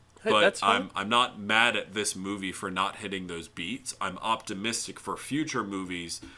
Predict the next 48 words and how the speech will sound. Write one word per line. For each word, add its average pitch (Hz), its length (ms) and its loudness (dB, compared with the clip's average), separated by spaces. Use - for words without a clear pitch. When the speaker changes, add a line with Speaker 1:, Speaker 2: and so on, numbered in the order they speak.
Speaker 2:
where 95 340 4
that 101 220 6
opportunity 101 720 -2
is 92 120 -4
now 95 260 0
open 98 360 0
for 95 140 -8
them 85 200 -4
to 82 100 -10
do 78 180 -10
so. - 300 -8
Speaker 1:
That's - 160 -6
fine. 170 240 -4
That's 135 180 -8
understandable. 117 680 -6
Uh, 127 260 8
I 127 80 6
guess 135 220 6
I'm 135 180 6
not 131 200 10
as 120 180 4
ration-, 120 840 8
I'm 123 120 4
more 127 280 10
rationed 120 640 10
with 135 260 4
D 143 180 6
and 131 100 6
D 139 160 6
than 120 220 4
you 123 220 6
are. 147 440 10
You, 131 240 2
you, 139 300 6
you 160 180 6
know, 104 200 6
you 139 140 6
have, 151 160 12
like, 131 200 10
what, 123 180 8
three 135 260 4
or 127 80 8
four 135 260 6
campaigns 127 560 2
going 127 240 4
on 120 160 4
right 127 160 4
now? 139 320 -2